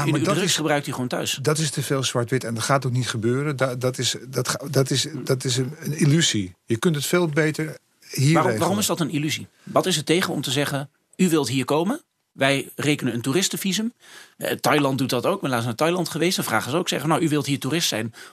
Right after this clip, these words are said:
Speaker 2: Mooi, dan mag u even betalen bij het, eh, bij het poortje."
Speaker 1: Ja, nou ja, het, eh, inderdaad, dat, dat,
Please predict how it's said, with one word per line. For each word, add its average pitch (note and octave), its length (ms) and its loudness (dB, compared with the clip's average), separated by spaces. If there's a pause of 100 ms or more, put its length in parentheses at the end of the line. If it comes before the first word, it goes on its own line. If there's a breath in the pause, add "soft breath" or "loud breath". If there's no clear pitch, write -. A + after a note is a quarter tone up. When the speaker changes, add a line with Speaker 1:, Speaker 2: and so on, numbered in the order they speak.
Speaker 2:
Mooi, D#3+ 220 4
dan C3+ 80 2
mag C#3+ 160 2
u C3 60 2
even B2+ 200 0
betalen C3 360 2
bij A#2+ 100 0
het, A2+ 140 -4
eh, A#2 80 -4
bij A#2 100 0
het - 80 -6
poortje." - 360 -2 (280)
Speaker 1:
Ja, A2+ 220 2 (200)
nou A#2+ 320 2
ja, A#2+ 100 2
het, A#2+ 180 -2
eh, G#2+ 60 -10 (540)
inderdaad, A#2 420 2
dat, A2+ 160 -4
dat, A#2 160 0